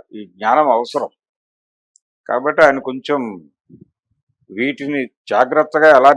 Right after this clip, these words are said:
నిర్వహించాలి, ఇప్పుడున్నటువంటి ప్రపంచం ఏమిటి, మనం ఈ ప్రపంచం కళ్ళుగప్పి ఎలా నడవాలి అనే దానికి సంబంధించి ఒక డిజిటల్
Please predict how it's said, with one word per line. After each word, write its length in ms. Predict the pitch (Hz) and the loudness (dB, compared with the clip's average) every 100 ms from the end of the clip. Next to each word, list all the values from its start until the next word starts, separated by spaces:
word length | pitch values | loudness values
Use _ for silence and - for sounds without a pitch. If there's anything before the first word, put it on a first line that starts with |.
| 139 | 2
నిర్వహించాలి, 720 | 139 127 131 127 131 127 151 156 _ 117 | -2 -4 -8 -2 0 0 -2 -12 _ -20
ఇప్పుడున్నటువంటి 680 | 107 113 120 139 143 143 120 | -16 -10 -4 -4 -2 -6 -4
ప్రపంచం 440 | - - 139 135 147 127 123 | -6 -4 -6 -6 -6 -4 -6
ఏమిటి, 300 | 123 - 156 - _ _ - _ _ _ _ 98 | -6 -12 -16 -16 _ _ -20 _ _ _ _ -4
మనం 200 | 117 147 156 - 123 | -2 -2 -4 -6 -12
ఈ 40 | 135 131 | -8 -4
ప్రపంచం 540 | 127 147 151 - 151 151 - | -4 -4 -6 -8 -8 -8 -8
కళ్ళుగప్పి 560 | 113 123 139 143 - 156 147 | -6 -6 -4 -4 -4 -2 2
ఎలా 120 | 127 135 120 | 2 2 2
నడవాలి 440 | 123 135 139 139 131 | 2 2 2 0 -6
అనే 120 | 131 123 | -6 -2
దానికి 240 | 123 123 - | -4 -4 -8
సంబంధించి 580 | 110 123 127 110 110 - 143 | -6 -6 -8 -12 _ -10 -6
ఒక 80 | 113 - | -6 -8
డిజిటల్ 500 | 113 139 - 170 165 | -14 -10 0 2 2